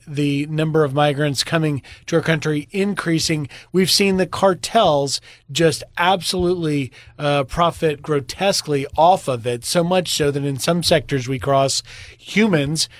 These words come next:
are almost as valuable as drugs. And we've seen the wristbands where they organize it and they're moving them, and you're seeing the migrants now coming from, you know, a hundred and seventy countries. So when I'm there, I did, uh,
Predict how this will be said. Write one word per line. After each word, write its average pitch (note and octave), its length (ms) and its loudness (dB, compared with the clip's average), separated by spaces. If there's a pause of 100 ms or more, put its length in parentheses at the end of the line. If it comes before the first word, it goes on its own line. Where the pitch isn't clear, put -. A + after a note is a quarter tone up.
(120)
are C#3 120 4
almost D#3 300 2
as C3 80 -6
valuable D3 500 2
as D3 260 -4
drugs. E3+ 760 0 (260)
And D3 480 -2
we've D3 180 -2
seen D#3 220 -2
the C#3 100 -2
wristbands E3 600 -2
where C#3+ 80 -4
they C3 100 -6
organize D#3 680 0
it D3 100 -2
and C3 120 -6
they're B2 100 -8
moving D#3+ 340 0
them, D#3+ 240 2 (320)
and D#3 220 0
you're D3 120 0
seeing F#3+ 340 2
the E3 80 -2
migrants C#3+ 520 -2
now C#3+ 180 0
coming C#3 460 -2 (240)
from, C#3 520 0 (340)
you D#3 100 0
know, C3+ 240 0
a C3 80 0
hundred D#3+ 300 0
and D3 160 -2
seventy C#3+ 340 -2
countries. D3 560 -4
So B2+ 120 -8
when A#2+ 180 -6
I'm D3+ 240 0
there, D3+ 260 4
I C#3+ 80 2
did, C#3 380 -2
uh, C#3 220 0